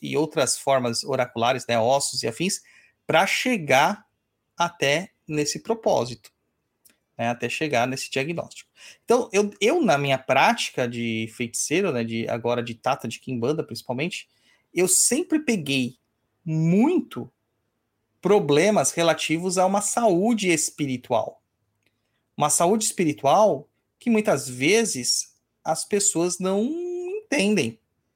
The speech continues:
do que se trata, né? Elas ficam naquele limbo, naquela, naquela situação, "Ah, mas por que que a minha vida tá dando errado se, tipo,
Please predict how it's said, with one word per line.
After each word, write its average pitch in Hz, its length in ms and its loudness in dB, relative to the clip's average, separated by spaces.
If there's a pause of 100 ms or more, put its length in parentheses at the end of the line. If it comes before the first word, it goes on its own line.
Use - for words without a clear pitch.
(400)
do 147 120 -2
que 147 120 -6
se 151 160 -2
trata, 113 480 -4 (760)
né? 127 220 2
Elas 123 280 0
ficam 151 280 -2
naquele 180 320 0
limbo, 175 480 0
naquela, 135 680 2
naquela 135 720 -2 (320)
situação, 165 520 0
"Ah, 170 140 2
mas 135 220 0
por 175 160 -8
que 220 100 -2
que 220 120 0
a 214 40 4
minha 214 140 2
vida 175 220 -2
tá 180 100 -2
dando 170 200 -2
errado 160 380 0
se, - 240 -2
tipo, - 460 -8